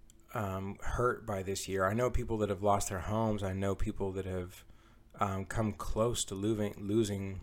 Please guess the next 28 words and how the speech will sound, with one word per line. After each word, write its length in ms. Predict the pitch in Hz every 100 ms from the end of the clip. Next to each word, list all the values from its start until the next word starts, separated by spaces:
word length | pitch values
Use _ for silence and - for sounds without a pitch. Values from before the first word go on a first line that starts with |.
| -
loved 260 | 95 113
ones 380 | 95 87 92 -
this 260 | - 87 -
year, 200 | 90 90
but 100 | 92
I 100 | 98
don't 200 | 104 104
know 120 | 101
anybody 400 | 92 92 92 92
that's 240 | 92 -
really, 240 | 104 95 92
like, 180 | 90 -
had, 380 | - 98 90
like, 240 | 92 90 - - - -
a 360 | 101 95 92 90
horrible 880 | - - - - 101 101 90 92 92
year. 520 | 92 104 107 90 92 92
Like, 220 | 90 - -
we've 160 | 98
been 100 | 98
able 220 | 101 98 95
to 80 |
all 280 | 92 98 104
stay 340 | - - 95 104
steady 380 | - - -
and 100 | 90
stay 220 | 90 95 92
strong. 560 | - 107 104 87 87